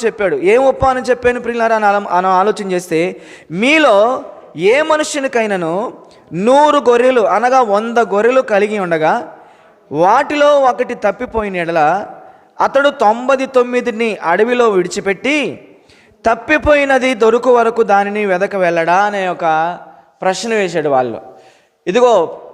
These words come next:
పరిసయ్యులారా, శాస్త్రులారా, మీలో ఎవరికైనాను ఒక వంద గొర్రెలు ఉన్నప్పుడు, ఆ వంద గొర్రెల్లో ఒక గొర్రె తప్పిపోయినప్పుడు మీరేం చేస్తారు? ఆ తొంభై తొమ్మిది గొర్రెల్ని అలానే వదిలిపెట్టేసి తప్పిపోయిన ఆ ఒక్క గొర్రెని వెతకడానికి మీరు వెళ్ళరా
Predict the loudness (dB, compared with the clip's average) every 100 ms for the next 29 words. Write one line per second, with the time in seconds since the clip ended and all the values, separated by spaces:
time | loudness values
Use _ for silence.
0 | -4 0 0 2 2 2 2 0 0 -2
1 | -2 -2 0 0 0 -4 -18 -20 -20 _
2 | -12 -4 0 2 2 2 2 2 0 -4
3 | -4 -4 -4 -8 -20 -20 _ -4 0 2
4 | 0 0 0 2 2 2 2 -2 -2 2
5 | 0 0 -10 -20 -20 -4 0 2 2 0
6 | 2 2 4 2 0 0 0 -2 -2 -2
7 | 0 -2 -4 -4 -4 -4 -4 -4 -4 -2
8 | -4 -2 -4 0 0 2 0 0 -6 -16
9 | -20 -20 -6 -2 0 0 -2 2 0 2
10 | -2 -2 -2 0 0 0 -2 -2 0 0
11 | 0 -2 -2 -2 -4 -2 -4 -2 -4 -4
12 | -10 -20 -20 _ _ -2 -2 0 0 2
13 | 2 2 2 0 0 0 2 2 0 0
14 | -2 0 0 -2 -6 -4 0 0 2 2
15 | 2 0